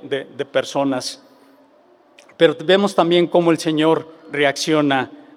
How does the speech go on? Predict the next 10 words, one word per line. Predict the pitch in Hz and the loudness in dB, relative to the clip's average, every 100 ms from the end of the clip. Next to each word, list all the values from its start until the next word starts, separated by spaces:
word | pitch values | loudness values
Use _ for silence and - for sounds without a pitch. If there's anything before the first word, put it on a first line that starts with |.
| - | -2
ante | 131 131 143 | -2 0 -4
el | 127 | -2
comentario | 139 131 123 156 139 127 120 - - - - _ _ | -4 -4 -2 0 2 0 -4 -6 -18 -20 -20 _ _
tan | 127 123 123 - - - _ _ _ _ | -2 -2 -6 -10 -20 -20 _ _ _ _
fuerte | _ - 139 131 135 | _ 0 0 0 -6
que | - 135 | -2 -2
hacen | 127 127 120 110 - | -2 -8 -10 -12 -14
los, | 117 117 - - _ | -8 -6 -8 -16 _
los | - 117 - | -10 -10 -6
fariseos. | 127 107 104 113 107 101 - | -4 -4 -6 -8 -8 -10 -16